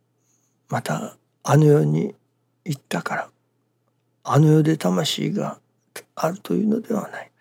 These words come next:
この世においても魂がある。その魂があの世にも行く。まあ、魂だけがあの世に行くことができる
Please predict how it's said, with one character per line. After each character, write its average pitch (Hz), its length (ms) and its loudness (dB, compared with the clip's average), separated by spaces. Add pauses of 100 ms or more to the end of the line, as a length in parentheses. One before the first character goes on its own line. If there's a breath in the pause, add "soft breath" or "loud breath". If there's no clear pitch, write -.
(520 soft breath)
こ - 160 0
の 190 160 6
世 190 120 4
に 190 180 2
お 165 140 0
い - 40 0
て - 200 -4
も 185 240 -2 (400)
魂 139 480 -6
が - 220 -8
あ - 40 -12
る。 - 80 -20 (560)
そ - 160 2
の 156 140 6
魂 175 560 -4
が 147 200 -6 (960 soft breath)
あ 131 120 2
の 165 100 8
世 175 140 4
に 175 160 -2
も 214 240 0
行 202 120 -8
く。 - 220 -16 (300)
ま - 720 -8
あ、 - 20 -20 (2000)
魂 208 880 -2 (220)
だ - 160 -4
け 214 180 0
が - 260 0
あ 156 60 2
の 160 140 2
世 160 160 4
に 151 220 0
行 170 120 -4
く - 80 -16
こ 156 160 -6
と - 120 -6
が - 140 -4
で - 140 -10
き - 140 -10
る 208 100 -8